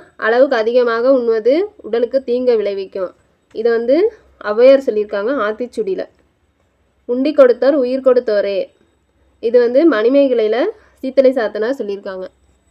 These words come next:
"நீரின்றி அமையாது உலகு." இது திருவள்ளுவர். டூ ஃபோர் த்ரீ ஒன், ஆப்ஷன் சி தான் சரியான விடை.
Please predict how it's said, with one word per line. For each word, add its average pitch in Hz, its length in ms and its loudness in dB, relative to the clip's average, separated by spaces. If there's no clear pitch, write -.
"நீரின்றி 277 480 -2
அமையாது 233 480 0
உலகு." 202 460 -2
இது 254 300 -6
திருவள்ளுவர். 220 600 -2
டூ 254 220 -6
ஃபோர் 233 220 0
த்ரீ 220 200 -6
ஒன், 254 220 -4
ஆப்ஷன் 233 420 -6
சி - 220 -12
தான் 233 140 -4
சரியான 208 400 -6
விடை. 185 260 -10